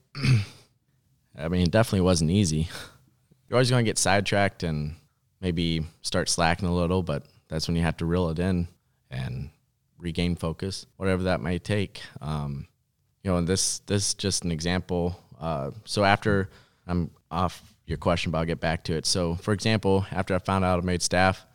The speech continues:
I think I felt like personally I started slacking off. So right now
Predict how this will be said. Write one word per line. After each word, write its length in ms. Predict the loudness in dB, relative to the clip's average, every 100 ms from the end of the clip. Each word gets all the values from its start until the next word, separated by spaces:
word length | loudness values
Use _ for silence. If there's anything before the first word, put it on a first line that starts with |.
| _ _ _ -10
I 80 | -2
think 240 | 0 -2 -4 _
I 140 | -4
felt 220 | 0 2 0
like 180 | -2
personally 420 | -2 0 0 0 0
I 40 |
started 280 | 0 -2 -2
slacking 360 | -2 -2 -4
off. 340 | -6 -6 -10 -16 -20 _ _ _ -6
So 420 | -2 0 0 -4 -8 _ _ _
right 180 | 0 4
now 340 | 4 4 2